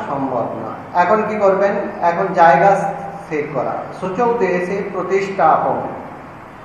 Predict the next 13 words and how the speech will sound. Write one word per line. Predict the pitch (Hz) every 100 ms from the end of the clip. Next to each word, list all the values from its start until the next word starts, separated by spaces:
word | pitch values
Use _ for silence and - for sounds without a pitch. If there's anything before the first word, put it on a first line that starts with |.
| - - - -
স্থিরম | - - 190 220 240 240
মানসমাত্মন, | 226 175 190 233 233 208 165 170 170 160 127 - - - - 143
নাতু | 156 170 180 - - - -
শ্রেতম | 170 170 190 208
নাতি | 170 139 175
নীচম, | 165 135 135 151 160 - - - - -
চৈলাজীন | 175 185 202 220 220 - 190 170 175 - - -
কুশোত্তর।" | 156 165 135 - 127 117 104 - - - - - - - - - - -
এখন | 175 180 214
একটি | 196 190 170 180 190 -
পবিত্র | 180 175 175 175 170
স্থান | 170 180 170 135 131
দরকার। | 123 113 123